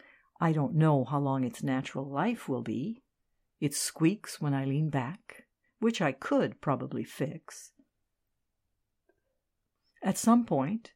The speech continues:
whatever repairs I make to the chair won't be enough to make it comfortable, and it will reach the end of its natural life. Then what?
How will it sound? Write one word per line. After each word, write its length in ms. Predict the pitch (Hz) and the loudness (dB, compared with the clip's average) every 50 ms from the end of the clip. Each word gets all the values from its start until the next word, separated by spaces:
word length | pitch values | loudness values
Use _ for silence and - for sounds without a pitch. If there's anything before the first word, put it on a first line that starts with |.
| _ _ _ _ _ - | _ _ _ _ _ -2
whatever 400 | 180 175 185 175 185 196 214 240 | 2 4 6 6 6 6 4 4
repairs 720 | 233 233 226 226 - 196 180 175 180 185 175 - - - - | 4 4 2 2 2 0 0 0 -2 -2 -6 -8 -12 -10 -4
I 160 | - 180 180 175 | -2 0 2 2
make 260 | 175 170 165 160 - | 2 0 0 -4 -4
to 120 | - 180 160 | -4 -4 -2
the 80 | 180 | -2
chair 520 | 185 - - - 143 143 120 123 160 165 _ _ _ _ _ - | -4 -4 -2 -2 -2 -2 -2 -4 -8 -10 _ _ _ _ _ 2
won't 280 | 185 190 196 196 208 | 4 4 4 4 4
be 140 | 180 208 202 | 2 0 2
enough 460 | 196 165 147 131 127 151 - - - - - | 2 2 2 2 0 -2 -4 -8 -16 -8 -2
to 100 | 202 175 | 0 0
make 200 | 160 143 143 - | 0 0 -2 -4
it 120 | 180 - | -6 -4
comfortable, 580 | - 254 262 262 - 165 113 117 110 - - _ _ _ - _ _ _ | -2 -2 -2 -2 -2 -4 -4 -4 -6 -10 -12 _ _ _ -20 _ _ _
and 300 | - 202 220 233 233 214 | 2 4 6 6 6 6
it 160 | - 208 208 208 | 6 4 4 4
will 160 | 202 208 196 | 2 2 2
reach 400 | 175 170 180 185 175 - - - | 2 0 0 0 0 -2 -4 -2
the 180 | - 175 160 | 0 2 2
end 200 | 147 143 143 143 | 2 2 0 0
of 40 | 143 | 0
its 220 | 147 143 - - 143 | -2 -2 -4 -2 -2
natural 420 | 127 123 117 - - 139 127 120 | -2 -2 -2 -4 -6 -6 -6 -6
life. 500 | 120 120 117 - - 139 - - - - _ _ _ _ _ - _ _ _ _ _ _ _ _ _ _ _ _ _ _ _ _ _ - | -6 -8 -8 -10 -12 -16 -18 -20 -20 -20 _ _ _ _ _ -20 _ _ _ _ _ _ _ _ _ _ _ _ _ _ _ _ _ -10
Then 280 | 151 139 175 240 277 285 | -2 0 2 2 4 4
what? 380 | - 110 - - - - - | 2 0 0 -6 -14 -18 -20